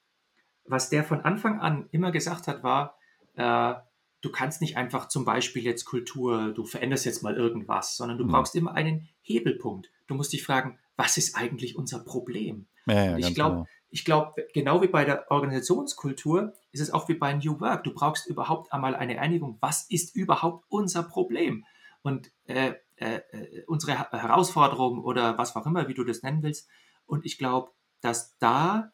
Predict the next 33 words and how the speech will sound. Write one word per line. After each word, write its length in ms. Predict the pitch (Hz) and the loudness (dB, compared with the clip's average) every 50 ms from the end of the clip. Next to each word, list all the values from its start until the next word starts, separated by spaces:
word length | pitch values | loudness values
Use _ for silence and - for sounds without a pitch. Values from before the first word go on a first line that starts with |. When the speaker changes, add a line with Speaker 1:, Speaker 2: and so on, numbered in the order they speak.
| _ _ | _ _
Speaker 1:
sich 360 | - - - 165 165 - - | -6 0 2 2 2 0 -2
die 120 | - - | -8 -6
Unternehmen 680 | - 143 131 117 127 120 117 117 127 147 175 185 185 180 | -4 -4 -4 -4 -4 -4 -4 -2 0 0 0 0 0 -2
in 140 | 143 123 | -4 -4
der 160 | 120 113 - 135 | -4 -4 -2 0
Anfangsphase 760 | 165 214 214 - 202 175 - - - 147 143 131 135 127 117 | 0 0 -2 -2 -4 -4 -4 -4 -2 -2 -2 0 -2 -4 -6
von 280 | - 120 120 120 117 | -6 -6 -6 -6 -4
New 200 | 113 117 117 110 110 | -2 0 0 0 0
Work 300 | 113 127 151 165 - - _ _ _ | 0 0 0 -2 -4 -8 _ _ _
viel 200 | - - 180 180 | -10 -8 -8 -6
zu 140 | 165 - 165 | -6 -4 -2
wenig 220 | 170 160 165 156 - | -2 0 0 0 0
Gedanken 420 | 170 160 160 196 214 214 - 117 | -2 -2 0 -2 -2 -2 -2 -2
machen. 360 | 107 104 107 - 104 - - _ _ _ _ _ | -2 -2 -2 -4 -8 -12 -12 _ _ _ _ _
Ja, 280 | - 120 131 151 - - - - _ | 0 2 2 2 0 -4 -14 -20 _
also 420 | _ 131 131 117 156 156 - - _ _ _ | _ -2 -2 -2 -2 -4 -6 -10 _ _ _
du, 140 | - 160 156 | -6 -6 -6
du, 160 | 156 - 156 | -4 -6 -6
da, 220 | 151 - 139 - - | -2 -2 -2 -2 0
du 80 | - 165 | -2 -2
sagst 460 | 156 165 151 - - - - _ _ | 0 0 -2 -4 -6 -10 -12 _ _
New 300 | 139 120 127 175 185 147 | -8 -2 0 0 2 2
Wertschöpfung, 720 | 143 143 143 143 - - 123 110 - - 113 101 101 - - _ _ _ - | 2 2 2 2 0 -2 -4 -4 -4 -4 -6 -6 -6 -8 -16 _ _ _ 0
denkt 260 | 139 151 175 175 - | 2 2 2 0 -2
mal 240 | 156 135 131 131 131 | -2 0 0 0 0
vom 220 | - - 147 147 - | -2 -2 -4 -4 -4
Problem 500 | - 147 - - 151 160 185 214 185 151 | -4 -6 -4 0 2 4 4 4 2 2
her, 160 | 120 110 104 | 0 -2 -2
denkt 260 | - 131 143 - - | -2 -4 -6 -6 -6
mal 160 | 143 131 120 | -6 -6 -6
vom 180 | - 131 120 117 | -6 -6 -8 -4
Kunden 340 | - 202 240 226 - 127 113 | -2 -2 -2 -2 -2 -6 -6
her, 340 | 107 107 120 147 160 - | -2 -2 -2 -2 -2 -6